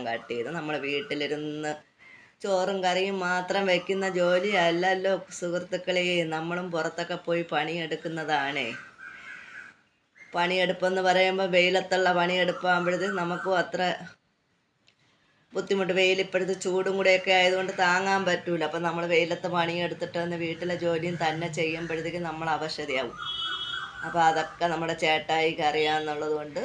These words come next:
വീട്ടിലെ കാര്യത്തിന് ജോലിയിലൊക്കെ നമ്മളെ സപ്പോർട്ട് ചെയ്യുന്നത് കൊണ്ട് നമ്മൾ അങ്ങനെ ഒരു പരുവത്തിൽ അങ്ങ് പോവുകയാണ്. ഇപ്പം മീനൊക്കെ ചേട്ടൻ കട്ട് ചെയ്ത് തന്ന്, നമ്മളെ ചോറും കറിയൊക്കെ ഇവിടെ റെഡി ആയിട്ടുണ്ട്. എന്തായാലും ജോലിയൊക്കെ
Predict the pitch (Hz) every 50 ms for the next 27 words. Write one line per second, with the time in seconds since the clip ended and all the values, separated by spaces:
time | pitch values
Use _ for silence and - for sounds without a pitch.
0 | 294 285 - - - 127 143 143 - - - 143 139 139 139 - - - - 131
1 | 131 139 139 - 240 - 143 135 135 - - - _ - - - - 147 147 139
2 | 143 143 143 143 139 135 135 - 180 185 165 135 135 131 131 127 - - _ _
3 | _ _ _ - - - - - - - - 151 143 143 - 147 143 139 143 143
4 | - - 139 135 135 147 147 151 139 139 143 139 135 143 147 208 220 196 147 135
5 | 139 139 139 127 127 127 131 131 131 131 127 123 123 110 131 123 123 135 127 -
6 | 139 127 127 127 131 127 - 123 120 117 117 120 120 123 120 113 110 120 147 180
7 | - - - - - - - - - - - - 113 117 139 131 131 127 123 123
8 | 123 120 117 117 131 120 113 127 120 127 123 117 127 131 127 117 120 123 120 -
9 | 104 120 127 123 117 117 113 - 127 120 113 110 117 123 131 165 208 220 113 113
10 | 117 127 131 131 127 120 120 - - 131 127 127 123 120 120 123 120 123 120 120
11 | 127 123 123 120 - 127 120 123 127 123 123 120 127 127 123 123 131 131 127 131
12 | 127 120 - - 135 131 123 123 123 131 143 180 196 - - - - 135 139 131
13 | 139 139 135 135 135 139 127 139 135 135 135 139 151 151 139 - 139